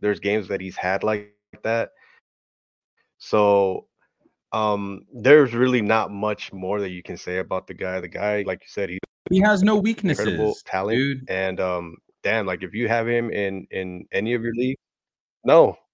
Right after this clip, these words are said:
Speaker 1: he doesn't. He doesn't. <laughs> He can hit for power. He can hit for average. He can get on <laughs> base. He can steal bases. He, you know, his defense is great. I mean, you know,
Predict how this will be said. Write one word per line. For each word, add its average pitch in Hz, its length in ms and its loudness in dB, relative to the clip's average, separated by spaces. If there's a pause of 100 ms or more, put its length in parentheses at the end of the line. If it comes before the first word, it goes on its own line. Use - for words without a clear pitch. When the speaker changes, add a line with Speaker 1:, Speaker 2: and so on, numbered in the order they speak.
Speaker 1:
he 113 80 -6
doesn't. 123 360 4 (220)
He 104 100 -8
doesn't. 117 380 0 (300)
<laughs> 160 80 -2 (340)
He 127 120 2
can 147 160 8
hit 147 160 8
for 160 80 6
power. 131 360 4
He 127 120 4
can 117 160 0
hit 135 120 6
for 101 140 0
average. 120 400 0
He 113 60 -10
can 113 120 -4
get 117 180 2
on 120 140 2
<laughs> - 0 -
base. 107 240 2
He 131 120 -8
can 104 140 -6
steal 113 260 -2
bases. 113 500 -4 (460)
He, 123 200 -2
you 117 140 0
know, 113 140 4
his 104 160 0
defense 127 400 0
is 107 80 -10
great. 113 420 2 (180)
I 113 100 -2
mean, 107 360 -2 (1300)
you 139 100 6
know, 139 320 6